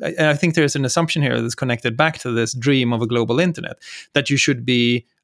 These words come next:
under a duty to provide your services because the internet is global,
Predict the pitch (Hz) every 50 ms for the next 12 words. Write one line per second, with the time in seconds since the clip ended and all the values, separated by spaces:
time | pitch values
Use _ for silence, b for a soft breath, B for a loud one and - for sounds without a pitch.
0 | _ _ 139 147 131 135 127 117 117 117 156 214 269 240 202 - 156 - - 120
1 | 120 110 110 107 107 - 117 110 - 120 113 120 117 - - - - - 135 -
2 | 135 113 - - - _ - 226 247 247 226 226 - 147 131 - 117 - 120 -
3 | - 123 113 117 120 - - 64 - 123